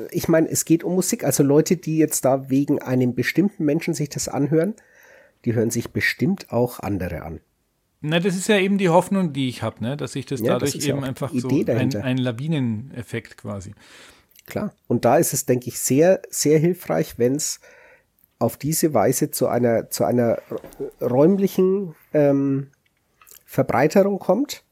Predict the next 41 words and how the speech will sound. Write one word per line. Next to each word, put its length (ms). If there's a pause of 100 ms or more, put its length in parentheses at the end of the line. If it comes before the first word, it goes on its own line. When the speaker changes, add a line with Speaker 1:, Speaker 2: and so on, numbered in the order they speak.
(220)
Speaker 2:
Mhm. 280
Speaker 1:
Das 100
habe 80
ich 60
zwar 160
gerade 240
gesagt, 280
räumlich 380
ist 140
ja 60
gar 140
nicht 120
mehr 80
so 180
wichtig, 400
aber, 380 (640)
ähm, 420 (1500)
es 140
ist, 140
glaube 200
ich, 60
dann 200
doch 160
so, 160
dass 160
sich 120
die 120
Fanbases, 1080
äh, 880
von 240
Leuten, 360
die 80
jetzt 200
so 320
im, 380
im 260
Dunstkreis 580
Nürnberg, 300
Fürth, 260
Erlangen 380
sind, 340